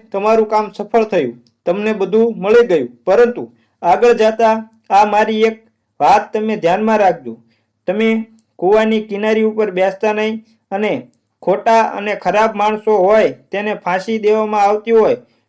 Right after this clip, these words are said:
તો તેમાં તમે તમારું ધન લૂંટાવતા નહીં, આટલું ધ્યાનમાં રાખજો. એમ કહી શિયાળ ચાલ્યું ગયું અને રાજકુમાર પણ ચાલતો થયો. એટલે આગળ જતા તેમને પહેલી સુંદર ગુફા આવી તો તે ગુફામાં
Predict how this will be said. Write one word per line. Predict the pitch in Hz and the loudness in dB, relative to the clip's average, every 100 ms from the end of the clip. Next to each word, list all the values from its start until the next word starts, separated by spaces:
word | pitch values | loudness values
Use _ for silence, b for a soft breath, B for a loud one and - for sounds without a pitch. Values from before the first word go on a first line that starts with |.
| _ 208 | _ 0
તો | 214 156 - _ _ | 2 2 -4 _ _
તેમાં | 180 202 226 220 | -4 -2 -2 -4
તમે | 196 196 214 | -6 -8 -8
તમારું | 202 202 214 214 - | -6 -2 0 0 0
ધન | 185 214 | 0 0
લૂંટાવતા | 185 180 220 220 208 | -2 0 0 0 -2
નહીં, | 156 110 - _ _ | -4 -8 -12 _ _
આટલું | 165 185 220 214 | -4 -2 0 0
ધ્યાનમાં | 170 220 233 214 | 0 0 0 2
રાખજો. | 165 135 117 _ - | 0 -2 -18 _ -6
એમ | 196 226 | -4 -4
કહી | 220 214 | -2 -4
શિયાળ | 190 214 214 | 0 0 0
ચાલ્યું | 208 196 220 214 | 0 0 0 -2
ગયું | 175 135 117 _ _ _ _ _ _ _ _ - | -4 -6 -12 _ _ _ _ _ _ _ _ -14
અને | 170 185 | -6 0
રાજકુમાર | 156 202 - 226 226 | 2 2 0 -2 -2
પણ | 226 214 | -2 -6
ચાલતો | 190 196 202 208 | 0 0 0 -6
થયો. | 170 120 107 _ b b - | -6 -8 -8 _ b b -8
એટલે | 202 202 | -2 2
આગળ | 185 202 208 | 2 2 0
જતા | 214 220 208 | 0 0 -2
તેમને | 208 208 214 | -4 -8 -8
પહેલી | 190 180 208 202 | -4 -2 -2 -4
સુંદર | 202 202 196 | -6 -6 -4
ગુફા | 175 175 202 | -4 -2 0
આવી | 208 208 208 b b - | 0 -2 -10 b b -6
તો | 185 | -6
તે | 185 196 | -4 -4
ગુફામાં | 175 185 202 208 208 | -4 -4 -4 -2 -4